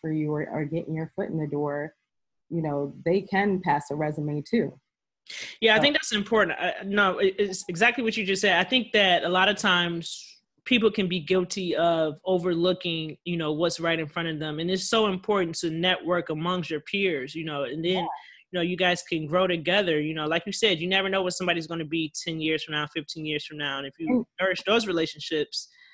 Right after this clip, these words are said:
Speaker 1: And even, like, when you go on interviews too, like, I always say, if you are being interviewed by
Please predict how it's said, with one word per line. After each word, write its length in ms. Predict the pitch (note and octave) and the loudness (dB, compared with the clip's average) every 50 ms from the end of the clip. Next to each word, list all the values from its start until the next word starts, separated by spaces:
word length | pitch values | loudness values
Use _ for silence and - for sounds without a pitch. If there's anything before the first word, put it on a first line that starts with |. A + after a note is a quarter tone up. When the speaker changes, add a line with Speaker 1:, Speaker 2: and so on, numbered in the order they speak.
| - _ _ _ _ - | -20 _ _ _ _ -2
Speaker 1:
And 120 | A3 A#3+ A3+ | -2 0 0
even, 360 | F#3+ C4+ D#4 C#4+ E4 D#4 D#4 | 2 2 2 2 2 0 2
like, 180 | D4+ C#4 C4 G#3+ | 2 2 2 2
when 120 | A3+ A3 A3 | 2 2 4
you 120 | A3+ A#3 | 2 2
go 240 | F#3+ G3 F#3+ G3 G3 F#3+ | 4 4 2 2 2 0
on 140 | F3+ F3 - | 0 -2 -2
interviews 680 | E3 G#3 A#3+ G#3 E3+ D#3+ D#3+ D#3 D#3 D#3+ - - - | -2 0 0 0 -2 -4 -6 -6 -6 -8 -10 -10 -4
too, 160 | - A3 G#3 F3 D#3+ | 0 2 2 2 2
like, 200 | D#3 D#3 D#3 D3+ E3 | 0 -2 -2 2 2
I 120 | E3+ F#3 | 2 4
always 280 | G3+ F3 E3+ F3 F3 - | 2 2 0 -2 -2 -2
say, 360 | E3 D#3+ D#3 D#3 D#3 D#3+ - _ _ _ _ _ _ _ _ _ _ _ _ - | -4 -2 -2 -2 -4 -4 -8 _ _ _ _ _ _ _ _ _ _ _ _ -8
if 160 | - E3 D#3+ | -6 -4 -4
you 240 | D#3+ E3 F#3 G#3 A3+ | -2 0 0 2 2
are 60 | G3+ | 2
being 280 | F3 F#3 F#3 F3+ F3 E3+ - | 2 0 -2 -2 -2 -4 -2
interviewed 420 | F3 F#3 F3+ E3 F3+ F3 E3 E3+ | -2 -2 -2 -2 -2 -2 -2 -2
by 160 | E3+ E3 E3 | -2 -2 -2